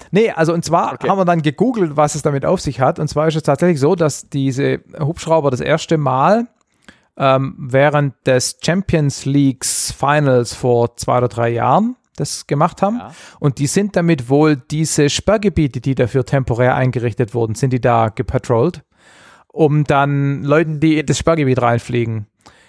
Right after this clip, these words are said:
Speaker 1: klarzumachen, sie sollen sich so bitte auf der Frequenz melden. Und ich vermute,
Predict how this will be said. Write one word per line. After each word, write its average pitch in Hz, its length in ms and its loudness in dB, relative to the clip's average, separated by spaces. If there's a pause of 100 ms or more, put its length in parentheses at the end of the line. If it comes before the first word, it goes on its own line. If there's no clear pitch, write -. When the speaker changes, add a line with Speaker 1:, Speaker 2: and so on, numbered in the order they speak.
(180)
Speaker 1:
klarzumachen, 120 680 0
sie 117 80 -2
sollen 123 240 0
sich 120 80 -10
so - 80 -10
bitte 127 160 0
auf 113 80 -2
der 120 120 -4
Frequenz 120 420 -4
melden. 113 260 -4
Und 131 60 -2
ich 127 100 -2
vermute, 202 800 0